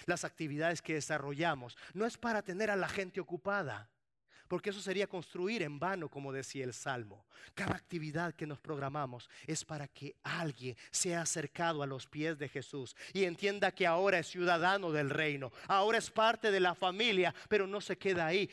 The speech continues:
comienza una construcción diferente en su vida. ¿Cómo estás construyendo tu vida? No puedes construir alejados de los demás. Dios te ha acercado para ser parte los unos de los otros, aún con nuestros errores.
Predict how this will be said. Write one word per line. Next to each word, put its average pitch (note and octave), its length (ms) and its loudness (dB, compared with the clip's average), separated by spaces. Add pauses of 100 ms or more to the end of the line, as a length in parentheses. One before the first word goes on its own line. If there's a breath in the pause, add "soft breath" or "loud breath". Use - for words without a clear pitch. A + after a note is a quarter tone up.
(100)
comienza F#3 440 0
una F#3 160 -2
construcción F3 920 -2
diferente D3+ 720 -2
en C#3+ 100 -2
su C#3+ 260 -10
vida. C3 560 -2 (340 loud breath)
¿Cómo B3 280 -2
estás A3+ 340 -4
construyendo G3+ 840 -4
tu C#3 240 -8
vida? A#2+ 520 -6 (300 loud breath)
No A3+ 160 -2
puedes A#3+ 360 -4
construir A3 540 -6
alejados G3 680 0
de D3+ 100 0
los D3 180 -6
demás. D3+ 480 -2 (200 loud breath)
Dios A3+ 260 -6
te B3 100 -6
ha A3 40 -4
acercado A3 520 -6
para F#3 280 -6
ser G3+ 220 -10
parte D#3 680 -10 (340 soft breath)
los F3+ 280 -12
unos F#3 260 -10
de F3 120 -6
los E3+ 220 -12
otros, E3+ 380 -12 (260 loud breath)
aún F#3+ 440 -6
con D3+ 240 -14
nuestros D#3+ 400 -14
errores. F3 720 -14